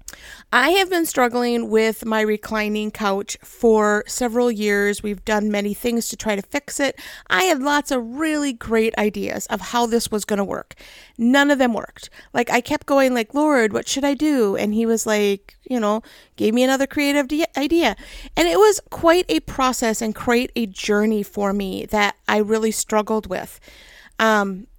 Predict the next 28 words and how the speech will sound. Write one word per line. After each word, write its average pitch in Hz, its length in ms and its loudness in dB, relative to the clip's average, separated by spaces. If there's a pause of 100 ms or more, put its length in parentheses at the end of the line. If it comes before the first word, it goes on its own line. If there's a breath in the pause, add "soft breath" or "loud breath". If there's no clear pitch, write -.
I 214 120 4
actually 226 320 2
bought 202 240 -2
fabric 269 580 0
to, 254 100 0
like, 196 240 -2
staple 226 640 -2
new 202 240 -2
fabric 285 640 0
on. 269 480 2
<laughs> - 0 -
Like, 427 500 6 (720 loud breath)
I - 80 6
was 311 120 4
gonna 262 200 4
reupholster 220 760 0
it - 80 -6
myself. 285 600 2 (300 loud breath)
Like, 302 180 -2
there 359 200 2
was 349 140 2
a 277 80 4
whole 247 580 4
shenanigan 202 840 0
going 190 460 -4
on. 196 380 -2 (440 loud breath)
And 254 240 4
honestly, 262 680 2